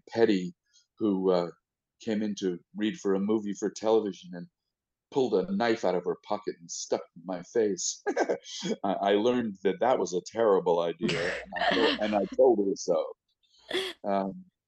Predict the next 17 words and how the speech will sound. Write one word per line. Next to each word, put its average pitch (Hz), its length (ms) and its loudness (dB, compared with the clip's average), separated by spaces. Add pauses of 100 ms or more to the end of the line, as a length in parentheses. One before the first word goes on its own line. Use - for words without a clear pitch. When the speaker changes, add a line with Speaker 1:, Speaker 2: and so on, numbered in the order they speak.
(140)
Speaker 1:
you 151 100 0
know, 147 180 4
I, 131 120 6 (120)
uh, 110 220 6 (280)
it, 107 240 -4
it, 113 120 2 (160)
one 151 180 2
of, 156 180 0 (120)
one 143 180 2
of 143 100 0
the 120 140 2 (140)
things 127 240 0
I've 110 160 2
loved 123 280 2
the - 60 -4
most 143 420 -2
about 101 300 0